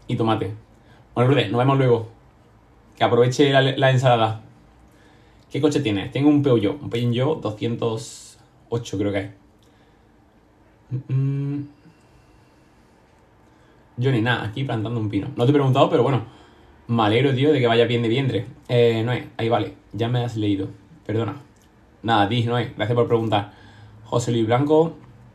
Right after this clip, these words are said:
Bueno, lo acabo de decir ahora mismo, José Luis, así que me imagino que te habrá llegado.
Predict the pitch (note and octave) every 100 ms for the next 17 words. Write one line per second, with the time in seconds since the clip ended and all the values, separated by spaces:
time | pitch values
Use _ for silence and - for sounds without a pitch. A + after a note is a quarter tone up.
0 | - - - - - A#2+ A2+ G#2 A2+ A2
1 | A#2 A2+ A#2 A#2+ D3 C3+ G#2+ D3 C#3+ G#2+
2 | A#2+ A2 A2 A2+ G#2+ G#2+ G#2 G2+ G#2 B2+